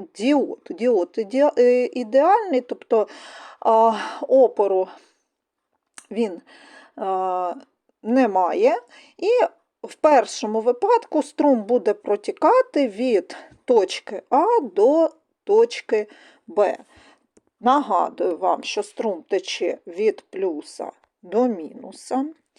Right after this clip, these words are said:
На електричних схемах, а, трикутничок, частинка нашого напівпровідникового діода, це,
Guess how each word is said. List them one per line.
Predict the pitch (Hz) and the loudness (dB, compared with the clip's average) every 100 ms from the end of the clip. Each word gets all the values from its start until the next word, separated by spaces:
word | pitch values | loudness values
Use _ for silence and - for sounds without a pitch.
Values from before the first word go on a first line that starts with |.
| - - - | -20 -20 -20
На | 208 226 311 311 - | -4 0 2 0 2
електричних | 311 311 311 - 320 339 330 - 277 262 | 2 2 -2 -4 0 0 -2 -4 -4 -4
схемах, | - - 277 233 170 - - - - _ _ _ _ _ _ _ _ _ _ _ - - - - - | -14 -6 0 0 0 -4 -12 -16 -20 _ _ _ _ _ _ _ _ _ _ _ -20 -20 -20 -20 -12
а, | - 220 226 220 220 208 - - _ | 0 4 4 4 2 0 -10 -20 _
трикутничок, | - 254 285 285 247 - 180 - - - - _ _ _ _ _ _ _ _ _ - | 0 0 2 0 0 -2 -10 -8 -10 -10 -16 _ _ _ _ _ _ _ _ _ -4
частинка | - 208 - 226 202 - | 0 0 2 0 2 -2
нашого | 196 196 180 - 185 | 0 0 0 0 -4
напівпровідникового | 185 190 190 - 196 185 185 196 - 190 185 | -4 -6 -6 -6 -4 -4 -4 -8 -4 0 0
діода, | 180 190 185 160 - - | 0 -2 -2 -4 -6 -8
це, | - 220 156 | 0 0 0